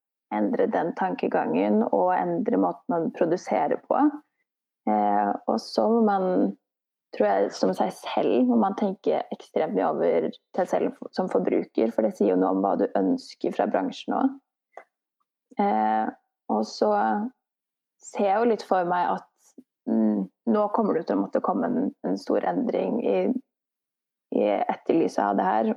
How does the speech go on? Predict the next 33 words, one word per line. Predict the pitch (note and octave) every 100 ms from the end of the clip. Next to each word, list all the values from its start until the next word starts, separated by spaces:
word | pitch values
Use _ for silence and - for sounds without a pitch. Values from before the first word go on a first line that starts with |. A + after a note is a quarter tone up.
| -
og | G#3 G#3 G#3 - _ _ _ _ _ _ _
sånn | G3+ G3+
som | G#3+ G#3 F#3+
vi | F3+ F3 G3 _ _ -
har | - G#3+
tenkt, | - B3 B3+
er | B3 G3
jo |
i | F3+
hvert | F3+
fall | - G3+
at | G#3
folk, | - - -
man | G3+
kjøper | G3 A3+ G3+ - -
en | G2
litt | -
sånn | G3+ F#3+
basegarderobe. | F#2+ F#2 - F2 F2 - - - A2+ A#2
Du | G2+
har, | G2+ G2+ G2+ G#2
du | - _ _ _ _ - G#3+
har | G#3
noen | A3+ G#3+
jeans, | G#3 G3+ F#3+ -
og | G#3
du |
har | F#3+ F#3+
en, | G#3+ - - - _ _
noen | A3 G3+
sånn | G3 G3 B3+ _ _ - G#3
kvalitetsklassiske | G#3 F#3+ F#3+ F#3+ - - - F3+ - - - - - G3+
baseplagg, | G#3 F#3 A3+ - A#2 C4